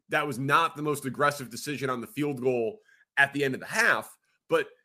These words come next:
that's why they go for, go for it on fourth down many, more than any other team in the league the last two years by far.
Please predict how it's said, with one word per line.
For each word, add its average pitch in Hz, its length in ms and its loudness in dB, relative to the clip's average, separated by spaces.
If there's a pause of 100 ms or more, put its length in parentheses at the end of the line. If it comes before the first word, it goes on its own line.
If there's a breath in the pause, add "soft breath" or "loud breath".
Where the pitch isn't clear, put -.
(220)
that's 202 240 6
why 196 180 6
they 160 160 2
go 151 280 4
for, 143 220 -6 (460)
go 165 160 4
for 151 260 2
it - 20 8
on 135 100 4
fourth 143 300 -2
down 170 240 6
many, 143 260 -2 (300)
more 151 160 -2
than 139 120 0
any 151 220 0
other 147 140 -2
team 147 200 -6
in 127 60 -4
the 120 60 0
league 185 200 -2
the 131 80 0
last 131 260 2
two 139 120 -4
years 143 420 0 (320)
by 139 300 4
far. 117 640 2